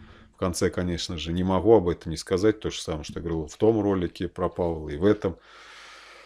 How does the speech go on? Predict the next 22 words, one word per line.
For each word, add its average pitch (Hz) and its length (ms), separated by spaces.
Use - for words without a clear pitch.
И 90 80
вообще 90 360
о 87 80
веганстве 95 500
засвидетельствовать 90 760
христианину-трупожору, 92 1200
что - 200
если 92 200
вы 95 140
не 87 140
веган, 104 320
вы 92 120
никакой 95 380
не 85 80
христианин. 78 840
Да. 76 180
Вот - 200
именно, 80 220
пища 147 480
нас 95 280
не 98 80
приближает. 104 840